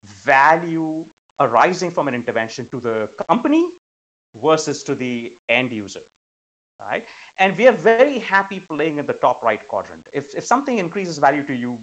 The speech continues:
but also most importantly increases value to the end user, that's great,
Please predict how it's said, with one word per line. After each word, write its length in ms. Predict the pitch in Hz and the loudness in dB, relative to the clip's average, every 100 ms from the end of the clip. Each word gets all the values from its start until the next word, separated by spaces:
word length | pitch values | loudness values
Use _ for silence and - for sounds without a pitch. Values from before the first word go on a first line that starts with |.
| 107 | 2
but 140 | 139 | 4
also 420 | 131 135 143 147 | 6 4 4 0
most 380 | 120 120 147 160 | -4 0 2 0
importantly 460 | 117 117 110 101 110 | -2 -4 -4 -6 -12
increases 380 | 107 123 110 - | -12 -10 -10 -10
value 360 | 101 101 104 - - | -8 -8 -10 -16 -12
to 120 | 127 | -10
the 340 | 110 104 104 - | -6 -6 -4 0
end 180 | 190 202 | 0 0
user, 360 | 117 95 101 - _ _ - | -4 -8 -14 -16 _ _ -2
that's 320 | 143 - - | -2 -2 -10
great, 380 | 120 107 - | -8 -8 -8